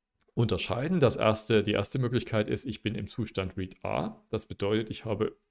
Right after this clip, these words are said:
mehr oder weniger gerade angefangen, das Wort zu verarbeiten.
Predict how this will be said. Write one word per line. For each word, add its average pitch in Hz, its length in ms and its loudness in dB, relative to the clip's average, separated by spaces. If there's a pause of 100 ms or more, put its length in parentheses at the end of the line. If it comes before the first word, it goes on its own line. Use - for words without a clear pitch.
(160)
mehr 107 220 6
oder 107 160 6
weniger 98 320 4
gerade 92 440 2
angefangen, 107 680 0 (420)
das - 320 4 (180)
Wort 98 360 2 (200)
zu - 220 0
verarbeiten. 135 720 2